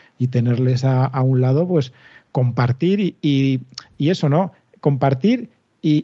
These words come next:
y, y cambiarnos cromos. Decir, "Oye, pues mira, yo sé esto, tú sabes esto, ah, pues mira esto, pues mira lo otro", y al final eso es lo que mola, ¿no? Aparte de que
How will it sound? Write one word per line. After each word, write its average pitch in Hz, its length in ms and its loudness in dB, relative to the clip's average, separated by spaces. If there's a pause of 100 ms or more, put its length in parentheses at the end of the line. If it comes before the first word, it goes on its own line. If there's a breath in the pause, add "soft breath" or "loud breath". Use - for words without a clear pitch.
y, 147 160 2 (200)
y 160 360 -4 (100)
cambiarnos 143 520 0
cromos. 175 560 -2 (400)
Decir, 135 260 -2
"Oye, 202 160 0
pues 113 140 -4
mira, 165 240 0
yo 127 160 -2
sé 165 140 -2
esto, 233 260 -2
tú - 100 -4
sabes 151 300 0
esto, 202 360 -2
ah, 185 100 -4
pues 120 160 -2
mira 147 220 0
esto, 175 280 -4
pues 143 140 0
mira 143 160 2
lo 139 60 2
otro", 170 240 0
y 131 100 2
al 120 80 0
final 139 300 0
eso 156 180 -2
es 165 40 -2
lo 165 140 0
que 127 460 0
mola, 131 440 0
¿no? 156 140 -6
Aparte 131 440 0
de 135 120 0
que 139 240 -2